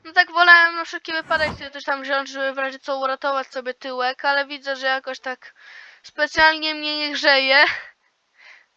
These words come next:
Jakoś tak specjalnych kłopotów nie miałem, choć mogłem mieć.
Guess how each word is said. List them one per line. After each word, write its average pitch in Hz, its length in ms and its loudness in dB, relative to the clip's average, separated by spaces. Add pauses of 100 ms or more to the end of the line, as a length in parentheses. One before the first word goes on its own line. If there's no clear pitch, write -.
(220)
Jakoś 277 240 -14
tak 294 160 -10
specjalnych 285 460 -4
kłopotów 285 440 -10
nie 277 140 -12
miałem, 285 340 -8
choć 294 180 -10
mogłem - 480 2
mieć. - 360 -6